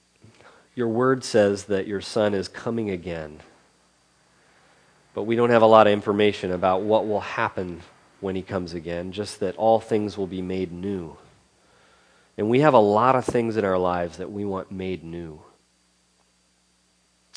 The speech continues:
So help us to be home when you come and call. Some of us may feel very much at home.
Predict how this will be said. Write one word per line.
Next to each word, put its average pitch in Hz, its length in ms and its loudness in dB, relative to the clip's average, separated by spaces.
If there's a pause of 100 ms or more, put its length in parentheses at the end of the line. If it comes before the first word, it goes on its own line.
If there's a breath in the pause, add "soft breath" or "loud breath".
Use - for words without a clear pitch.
(920 loud breath)
So - 140 -10
help 110 200 -6
us 123 160 -6
to - 80 -14
be 98 160 -8
home 76 460 -14 (920 loud breath)
when 92 140 -12
you 90 80 -10
come 87 300 -14
and 85 100 -14
call. 73 460 -18 (2500 soft breath)
Some - 160 -4
of 117 100 0
us 117 180 -4
may 104 160 0
feel 127 360 -2
very 107 240 0
much 101 260 -6
at - 120 -10
home. 127 480 -6